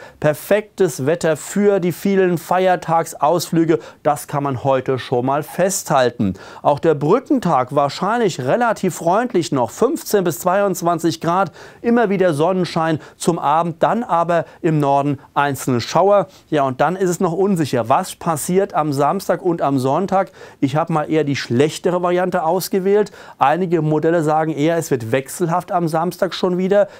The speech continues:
Immer wieder Regenschauer, Temperaturen maximal noch zwölf bis neunzehn Grad. Ähnlich auch der Sonntag, immer noch im Osten zum Teil kräftige Regenschauer, aber hier im gesamten Westen und Süden schon wieder mehr Sonnenschein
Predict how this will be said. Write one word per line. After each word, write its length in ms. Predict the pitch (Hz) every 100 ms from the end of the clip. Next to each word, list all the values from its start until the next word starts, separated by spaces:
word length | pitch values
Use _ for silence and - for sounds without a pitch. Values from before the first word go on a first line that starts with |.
| -
Immer 260 | 170 180 165
wieder 280 | 160 151 127
Regenschauer, 640 | 143 170 196 170 185 180
Temperaturen 640 | - 160 160 - 190 180
maximal 560 | 160 185 - 190 170 165
noch 140 | 160
zwölf 480 | - - 170 185 170
bis 240 | 175 156 156
neunzehn 560 | 147 175 202 - 156
Grad. 400 | 135 139 165 208 - - -
Ähnlich 340 | - 214 208 208
auch 200 | 165 143
der 180 | 156 131
Sonntag, 680 | 123 131 208 233 202 196
immer 200 | 202 214
noch 140 | 196 156
im 100 | 160
Osten 420 | 151 202 - 196
zum 240 | - 185
Teil 300 | 165 165 175
kräftige 560 | 165 160 170 - 160 139
Regenschauer, 680 | 151 185 196 - 180 180 170 - - -
aber 240 | 147 160
hier 280 | 147 160 151 - -
im 80 | 143
gesamten 560 | 131 143 160 170 135
Westen 320 | 143 156 -
und 100 | 143 131
Süden 360 | 147 147 135 - -
schon 220 | 151 139
wieder 200 | 143 135
mehr 340 | 139 170 180
Sonnenschein 640 | 143 151 156 143 143 139